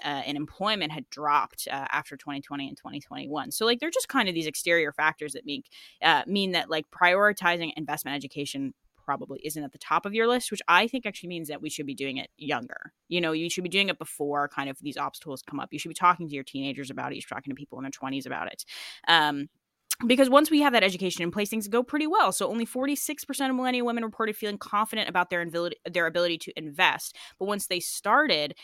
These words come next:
seventy-seven percent of those women feel that they will be able to accumulate enough money to support themselves for life. So it is that thing, if it's just the first step, like, it's just getting out the door, it's just setting up the account, it's just making the decision to say, "Okay,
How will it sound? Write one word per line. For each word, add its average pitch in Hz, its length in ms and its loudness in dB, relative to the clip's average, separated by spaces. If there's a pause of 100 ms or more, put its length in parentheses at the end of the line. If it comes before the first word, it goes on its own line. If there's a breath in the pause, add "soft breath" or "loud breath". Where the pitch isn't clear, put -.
(140 loud breath)
seventy-seven 208 800 0
percent 170 320 -6
of 147 100 -10
those 160 180 -4
women 151 300 -4 (220 loud breath)
feel 214 220 0
that 202 120 -4
they 175 100 2
will 170 80 -2
be 165 200 -4
able 170 160 -2
to - 160 -10
accumulate 220 680 -2
enough 165 320 -4
money 156 300 -4
to - 120 -20
support - 380 -12
themselves - 380 -12
for - 120 -14
life. - 400 -12 (320 loud breath)
So 202 220 0
it 196 100 0
is 202 220 4
that 208 120 -4
thing, 190 100 -6
if 160 80 -8
it's - 120 -10
just 208 160 -4
the 208 60 -12
first 175 240 -2
step, - 180 -8 (160)
like, 160 160 -8
it's - 160 -6
just - 380 0
getting 156 200 -4
out 170 200 -2
the 165 60 -14
door, 127 300 -12
it's - 200 -10
just - 420 -4
setting 156 220 -6
up 185 120 -2
the 170 100 -2
account, 139 400 -6
it's - 140 -16
just - 160 -10
making 165 280 -6
the 156 60 -6
decision 147 440 -6
to 151 100 -14
say, 123 380 -10 (340)
"Okay, 147 400 -4